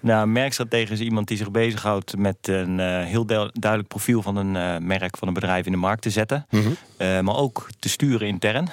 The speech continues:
Speaker 1: dat we allemaal dezelfde kant op gaan, dat eigenlijk iedereen weet waar je voor staat en waar je voor gaat.
Speaker 2: Ja, en, en nu wordt de bank een wereldverbeteraar, mag je bijna zeggen. Met dat idee moet jij aan de slag. Eh, moet je dan zelf ook een idealist zijn?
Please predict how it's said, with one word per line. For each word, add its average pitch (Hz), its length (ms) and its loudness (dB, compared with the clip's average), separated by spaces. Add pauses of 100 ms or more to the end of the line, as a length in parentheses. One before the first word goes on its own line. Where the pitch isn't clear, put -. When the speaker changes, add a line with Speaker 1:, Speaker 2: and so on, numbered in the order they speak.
Speaker 1:
dat 107 140 -8
we 101 60 -2
allemaal 98 200 0
dezelfde 87 360 -4
kant 90 240 -2
op 85 100 -8
gaan, 87 240 0
dat 85 140 -4
eigenlijk 92 340 -2
iedereen 98 220 2
weet 90 280 0
waar 87 180 -2
je 85 220 -4
voor 87 160 -8
staat 87 300 -2
en 87 60 -2
waar 85 100 -2
je 85 80 -4
voor - 120 -10
gaat. 80 340 -6 (100)
Speaker 2:
Ja, 117 220 2 (220)
en, 117 160 2
en 110 180 4
nu 135 140 2
wordt 120 220 0
de 110 60 0
bank 123 300 0
een 104 140 0
wereldverbeteraar, 110 800 0
mag 98 160 -4
je 110 60 -2
bijna 92 220 0
zeggen. 101 440 0 (480)
Met 135 140 4
dat 151 160 0
idee 147 240 2
moet 113 120 2
jij 160 140 0
aan 117 80 0
de 98 80 0
slag. - 360 0 (420)
Eh, 135 180 4 (300)
moet 180 120 6
je 190 60 2
dan 185 100 2
zelf 190 200 2
ook 185 100 -2
een 165 140 -4
idealist 127 440 0
zijn? 165 220 -6